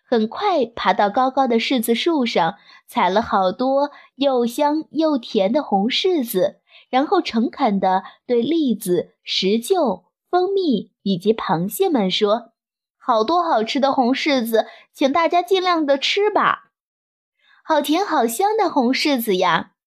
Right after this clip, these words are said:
！”“嗯，真好吃极了。”后来，每当柿子树结满了又红又甜的柿子时，会爬树的猴子一定会主动来帮助螃蟹妈妈和螃蟹宝宝们采柿子，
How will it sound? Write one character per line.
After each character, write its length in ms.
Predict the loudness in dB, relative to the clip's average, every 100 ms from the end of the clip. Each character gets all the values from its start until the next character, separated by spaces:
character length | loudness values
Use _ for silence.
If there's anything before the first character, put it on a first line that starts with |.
| _ -4
！”“嗯， 520 | -2 0 0 -2 -8 _ -2
真 200 | 0 0
好 240 | 0 0
吃 200 | 0 -2
极 300 | -2 -2 0
了。” 420 | 0 0 0 -2 _ _ _ _ _ _ _
后 180 | -2 0
来， 380 | 2 0 0 -2 -8 _
每 200 | 0 2
当 200 | 2 0
柿 280 | 0 0 0
子 140 | 0
树 380 | 0 2 2 0
结 280 | -2 -2 0
满 240 | 2 2
了 80 | 0
又 220 | 2 0
红 260 | 0 0 0
又 200 | 0 0
甜 240 | 0 0
的 80 | 0
柿 340 | 0 0 0
子 140 | 0 0
时， 380 | 0 0 0 -2 _ _ _
会 160 | 0 0
爬 200 | 2 0
树 220 | 0 0
的 140 | 0
猴 260 | 0 0 0
子 300 | 0 -2 -2 -6 -4
一 200 | -2 0
定 260 | 0 0
会 180 | -2 -2
主 280 | 0 0 0
动 340 | 0 0 0 -2
来 160 | -2
帮 280 | 0 0 0
助 100 | 0
螃 280 | 0 -2 -4
蟹 180 | -2 -2
妈 240 | 0 0
妈 280 | 0 0 -2 -6 -16 -2
和 80 | -2
螃 260 | 0 -4
蟹 200 | -2 -4
宝 240 | 0 0 0
宝 140 | 0
们 180 | -2 -2
采 260 | -6 -6
柿 420 | -6 -4 -2 -2 -2
子， 340 | -2 -4 -6